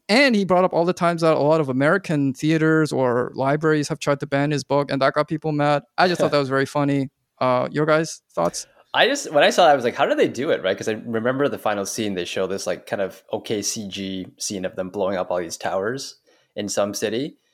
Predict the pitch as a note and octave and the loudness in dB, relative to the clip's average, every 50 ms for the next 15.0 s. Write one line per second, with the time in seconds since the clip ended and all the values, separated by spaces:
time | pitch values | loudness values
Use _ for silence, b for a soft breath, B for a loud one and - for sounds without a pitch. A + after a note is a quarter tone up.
0 | _ _ _ - B2+ B2+ C3 B2+ - - D#3 D3+ D#3+ D3+ B2+ C3 A#2+ A2+ A#2+ A#2+ | _ _ _ -2 0 0 0 -2 -2 2 4 4 4 4 2 0 2 2 2 2
1 | A#2+ A2+ G#2 F#2+ F2+ F#2 G2+ - - C#3+ C3+ C3 C3 A#2 A2+ G#2 G2 F#2+ - G#2 | 2 0 0 0 0 0 -2 -2 -4 -2 -2 -2 -2 0 0 0 0 0 -2 -2
2 | G#2 A#2+ - - - A2+ G#2 G2+ G2 G2 - - G2+ F#2+ F#2+ F#2 F2+ F2 E2+ D#2+ | -2 -2 -2 -4 -6 -6 -6 -6 -6 -8 -8 -8 -8 -8 -8 -8 -10 -12 -12 -12
3 | D2 G2 F#2+ - - F#2+ G2 F#2+ G2+ G2 - A2+ A2+ A#2+ C3+ C3+ - C3 A2 G#2 | -10 -10 -10 -8 -6 -6 -6 -6 -8 -6 -4 -6 -6 -6 -6 -4 -2 -2 0 0
4 | A2 G#2 G2 A2+ G#2 - C3 A#2 - - A2+ G#2 G#2 G2+ G2+ G2 F#2+ - - - | -2 -4 -4 -6 -4 -2 -4 -4 -4 -4 -4 -4 -2 -2 -2 -2 -2 -4 -6 -8
5 | - G2 F2+ - - - F2 F#2 D#2+ F#2+ G#2+ G2 G#2+ G#2 - A2+ G2+ - A2+ A2+ | -6 -8 -8 -6 -6 -6 -6 -6 -6 -4 -4 -2 -2 -4 -4 -8 -8 -8 -8 -8
6 | A2 - G#2+ G#2+ A2+ - - G2 F2+ F#2 _ _ _ _ _ _ _ _ _ - | -6 -4 -4 -4 -4 -4 -6 -6 -6 -8 _ _ _ _ _ _ _ _ _ -10
7 | G#2 G2 F#2+ F#2 F#2 F#2 - - - - A2 A2 A2+ B2 A#2+ A2 G#2+ - - - | -8 -6 -4 -2 -2 -4 -4 -6 -8 -6 -2 -2 0 0 0 -2 -4 -4 -6 -10
8 | - - - C3+ C3 - - B2 C3 - D3 D#3 D#3 F3+ G3 F3 - - D#3+ C#3+ | -8 -4 -4 -4 -4 -4 -6 -6 -4 -2 -2 -2 0 0 0 0 0 0 0 2
9 | C#3+ C3 A#2+ G#2+ G2+ - _ _ _ - A#2 A2+ G#2+ G2+ - _ _ _ - C3+ | 2 2 0 -2 -6 -8 _ _ _ -6 -6 -4 -4 -6 -10 _ _ _ -6 -6
10 | - - C3+ - - A#2 G2 F#2+ F2+ C2+ - G2+ G2+ F#2+ F2+ F#2+ F2+ F2 D#2 - | -6 -6 -10 -6 -6 -4 -4 -4 -4 -6 -8 -8 -8 -6 -4 -4 -4 -4 -4 -6
11 | _ _ _ _ _ _ _ - A#2+ G#2 F#2+ E2+ E2+ - - - G#2 - - - | _ _ _ _ _ _ _ -8 -4 -2 -2 -2 -2 -4 -4 -4 -4 -4 -4 -4
12 | A#2 G#2+ G#2+ G2 - A2 F#2+ F#2+ F2 F#2+ G2 F#2 F2+ F2 - - _ b b b | -4 -4 -4 -6 -8 -8 -8 -6 -6 -6 -6 -6 -8 -10 -12 -14 _ b b b
13 | b b b b b b b G#2+ G#2 G2 F#2+ F2+ F2+ - - D#3 F3 G3 F#3+ G#3 | b b b b b b b -2 0 0 0 -2 -2 0 2 4 4 6 4 4
14 | F3+ C#3 - - A#2+ A2+ A2 G#2+ A2+ - C#3+ A#2+ - A#2 A2+ G#2+ G#2 G#2+ - | 4 2 2 2 0 2 2 2 2 4 2 2 0 -2 -6 -6 -8 -10 -12